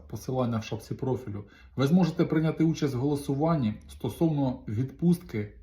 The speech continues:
в З С У та скільки вона взагалі коштує, а також у чаті написати, що ви з цього приводу думаєте. Того заходьте, там багато дуже цікавого. Людина, військовий,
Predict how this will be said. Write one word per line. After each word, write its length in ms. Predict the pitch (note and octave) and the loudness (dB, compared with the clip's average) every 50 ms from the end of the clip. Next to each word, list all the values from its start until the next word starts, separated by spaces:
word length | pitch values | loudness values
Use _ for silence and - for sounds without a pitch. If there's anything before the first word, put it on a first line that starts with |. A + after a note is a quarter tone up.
| - - - - - - - - | -20 -20 -20 -20 -20 -18 -10 -6
в 80 | A2+ | -6
З 100 | G2+ F#2+ | -4 -2
С 240 | C3+ C3+ - - - | -4 -4 -4 -2 -2
У 220 | C3+ C#3+ D#3 F3 F3+ | 0 2 2 2 0
та 160 | F3 - A2 | 0 -6 -10
скільки 320 | - - - C#3+ C3 C#3 | -10 -8 -8 -6 -4 -2
вона 200 | B2 B2+ B2+ B2+ | -2 0 0 -2
взагалі 340 | B2 A#2 B2 A2+ A#2 A2 A#2 | -2 -2 -2 -2 -2 -2 -4
коштує, 540 | - - - D3+ D3+ C#3 - - A#2 A2+ A2+ - - - - - - | -6 -6 -4 -4 -4 -4 -6 -10 -10 -10 -12 -14 -18 -20 -20 -14 -6
а 80 | - G#2+ | -4 -4
також 340 | - B2+ - - C3+ G#2+ B2 | -4 -4 -4 -4 -4 -4 -4
у 60 | A#2+ | -4
чаті 320 | - - D#3 D#3+ D#3 C#3+ | -2 0 0 0 0 0
написати, 580 | C3 A#2 A2 - A2+ A2 - D3+ D3 D3 - G#2+ | -2 -2 -2 -4 -6 -4 -2 -2 -2 -2 -4 -6
що 200 | - - C#3 B2+ | -4 -2 -2 -2
ви 80 | A#2+ | -2
з 100 | A2+ - | -4 -6
цього 140 | - A#2+ A2 | -6 -6 -4
приводу 380 | - B2 B2 A#2 A#2 A2 A2+ A2+ | -2 -2 -2 -2 -2 -2 -4 -4
думаєте. 560 | G#2+ A2+ A2 G2+ G2 F#2+ G2 F#2+ - - A2 - _ - - - - _ - | -2 -2 -2 -2 -4 -6 -8 -12 -14 -16 -18 -18 _ -20 -20 -20 -20 _ -4
Того 200 | - B2+ A#2+ B2+ | -2 0 0 0
заходьте, 720 | - - - - - - E3 F3+ F3 - F3+ E3 D#3+ - - - | 0 -2 -4 -2 2 4 6 6 6 4 0 0 0 -2 -4 0
там 200 | - B2+ B2 G#2+ | 0 2 2 2
багато 380 | A2 G2 B2 D3+ D#3 - C3+ | 0 2 2 2 2 2 -2
дуже 260 | A2 A2+ C3 C3 C3+ | -2 -2 -2 -2 -2
цікавого. 640 | - - - - - G#2+ G2 F2+ G2+ F#2+ A2 A2 - - - - - - - - - - - - - - - - - - - - - - - - | -4 -4 -6 -6 -4 -6 -6 -6 -8 -10 -10 -12 -14 -16 -20 -20 -20 -20 -20 -20 -20 -20 -20 -20 -20 -20 -20 -20 -20 -20 -20 -20 -20 -2 6 8
Людина, 680 | D3+ A3 C4+ A#3+ A3+ C4+ C4+ B3 A3+ F#3+ F3 D3+ C3 A#2+ | 10 10 10 10 10 10 10 10 10 10 8 8 8 8
військовий, 840 | C#3+ A3+ A#3 G#3+ - - C4 B3+ A#3+ G#3+ F#3 D#3+ C#3 B2 G#2+ - | 8 8 8 8 6 2 4 8 12 12 12 12 12 6 6 2